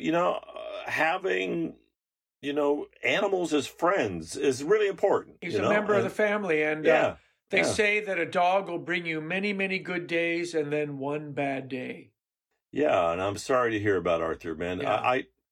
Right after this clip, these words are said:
Speaker 1: I, I only got to meet him the once, I think,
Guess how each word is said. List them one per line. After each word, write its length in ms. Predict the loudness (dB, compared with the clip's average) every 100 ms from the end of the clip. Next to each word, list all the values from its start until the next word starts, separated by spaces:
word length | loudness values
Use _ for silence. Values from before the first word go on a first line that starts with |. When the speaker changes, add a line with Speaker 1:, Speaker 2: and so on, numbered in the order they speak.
| _ -2
Speaker 1:
I, 100 | 0
I 20 |
only 240 | 2 0 2
got 240 | 2 2
to 320 | 2 2 2 -4 _
meet 180 | -4 0
him 220 | 0 0
the 120 | 0 2
once, 420 | 2 -2 -6 -6
I 100 | -6
think, 420 | -4 -4 -6 -12